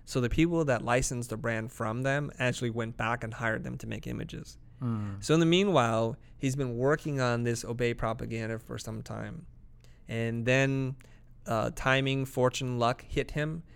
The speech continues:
Speaker 1: and he was asked to do this poster for the Obama campaign, and that thing went nuclear. I think his life and everything else changed after that.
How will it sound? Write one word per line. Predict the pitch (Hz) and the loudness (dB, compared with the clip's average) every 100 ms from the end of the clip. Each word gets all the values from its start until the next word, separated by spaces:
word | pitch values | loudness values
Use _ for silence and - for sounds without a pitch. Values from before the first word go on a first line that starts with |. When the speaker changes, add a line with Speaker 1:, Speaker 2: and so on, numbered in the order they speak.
| - - | -20 -6
Speaker 1:
and | 120 113 | -4 0
he | 123 127 131 | 0 2 2
was | 123 120 117 | 0 0 0
asked | 117 123 - - | 0 -2 -2 -6
to | 117 | -4
do | 123 120 | -2 -4
this | 117 - | -6 -2
poster | 123 120 - 123 | 0 0 -4 -8
for | 117 | -6
the | 113 | -6
Obama | 113 113 123 123 | -4 -4 -4 -4
campaign, | 123 123 131 120 120 117 - - - | -4 -4 -4 -4 -4 -6 -12 -20 -10
and | 117 | -2
that | 120 120 | 0 0
thing | 127 117 113 | -2 -4 -2
went | 117 110 113 | -2 -4 -6
nuclear. | 120 131 - 113 110 - - - - - - - | -2 -2 -2 -6 -6 -10 -16 -20 -20 -20 -20 -2
I | 131 | 0
think | 135 143 | 2 2
his | 135 127 120 | 2 0 0
life | 113 110 135 | -2 0 0
and | 117 | 0
everything | 120 120 117 | -2 -2 -4
else | 113 117 - | -4 -4 -6
changed | - 117 113 | -6 -4 -4
after | 107 117 117 | -6 -6 -6
that. | 110 113 | -6 -6